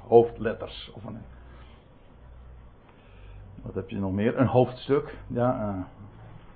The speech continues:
Nou ja, in elk geval, eh, da-, dan, eh, dan krijg je de gedachte van een bekroning. Waarbij ik trouwens moet zeggen, er sta-,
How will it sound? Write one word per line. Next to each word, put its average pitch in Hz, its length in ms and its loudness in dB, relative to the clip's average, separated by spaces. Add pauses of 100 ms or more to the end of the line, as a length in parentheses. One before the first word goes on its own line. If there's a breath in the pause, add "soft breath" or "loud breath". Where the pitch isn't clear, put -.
(1160 loud breath)
Nou - 180 6
ja, - 200 2 (180)
in 156 100 0
elk 208 180 8
geval, 185 460 8 (220 loud breath)
eh, 156 220 12 (200)
da-, 151 280 2 (200)
dan, 180 320 6
eh, 156 280 -4
dan 170 160 10
krijg 190 220 10
je 180 80 6
de 175 100 10
gedachte 170 400 8
van 170 140 4
een 156 120 0
bekroning. 202 640 8 (140 loud breath)
Waarbij 180 360 6
ik 180 60 -2
trouwens 180 280 2
moet 156 140 -2
zeggen, - 400 4
er 170 80 0
sta-, - 180 -4